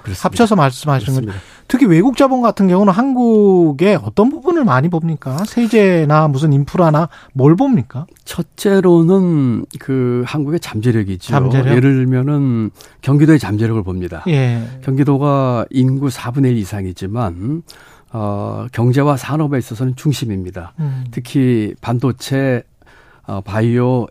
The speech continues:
Speaker 1: 에이아이, 빅데이터, 또 자동차를 비롯한 모빌리티의 모든 핵심이 경기도에 있습니다.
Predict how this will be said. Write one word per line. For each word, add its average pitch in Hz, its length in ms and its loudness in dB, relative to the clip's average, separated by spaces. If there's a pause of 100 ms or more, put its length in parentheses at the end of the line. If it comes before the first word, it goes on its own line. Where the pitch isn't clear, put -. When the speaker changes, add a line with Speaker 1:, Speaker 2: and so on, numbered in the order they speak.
Speaker 1:
에이아이, 117 280 0
빅데이터, 131 920 -6 (340)
또 - 80 -8
자동차를 127 500 -2
비롯한 117 320 -6
모빌리티의 120 720 -2
모든 135 320 0
핵심이 156 320 -4
경기도에 117 500 -2
있습니다. 113 580 -6